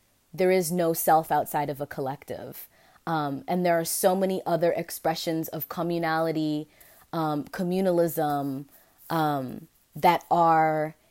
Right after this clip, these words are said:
anarchistic, um,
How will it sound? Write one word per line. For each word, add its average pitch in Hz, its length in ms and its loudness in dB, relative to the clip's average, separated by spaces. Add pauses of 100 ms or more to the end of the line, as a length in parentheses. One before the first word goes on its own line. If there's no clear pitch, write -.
(160)
anarchistic, 160 1160 2 (960)
um, 151 600 -2